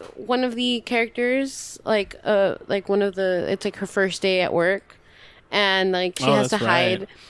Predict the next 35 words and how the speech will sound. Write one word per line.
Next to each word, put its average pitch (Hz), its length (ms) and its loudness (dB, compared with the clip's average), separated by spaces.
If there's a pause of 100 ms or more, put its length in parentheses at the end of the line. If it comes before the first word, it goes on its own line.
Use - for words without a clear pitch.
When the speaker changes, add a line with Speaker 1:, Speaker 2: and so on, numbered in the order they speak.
(1080)
Speaker 1:
Should 214 180 -4
I 202 40 0
say 214 200 -2
it? - 100 -6
I - 100 0
mean, 226 120 2
yeah, 190 140 2
spoilers, 175 400 -2
Speaker 2:
Yeah, 262 120 0
Speaker 1:
right? 185 200 0
Spoilers - 20 -8
Speaker 2:
spoilers. - 280 2
Speaker 1:
for 196 80 -6
the 190 60 -6
first 180 220 -4
episode, 180 420 -2
but, 202 140 2
like, 202 140 0
she 220 120 0
has 196 280 0
to 196 80 -4
hide 175 260 -2
the 185 80 -4
fact 175 240 -4
that - 60 -16
she's - 220 -12
pregnant 185 480 -2
'cause 202 120 -12
it's 190 120 -8
her 202 100 -2
Speaker 2:
Yeah. 180 100 -6
Speaker 1:
first 185 280 0
day, 180 420 0
and, 185 140 2
like, 170 440 -2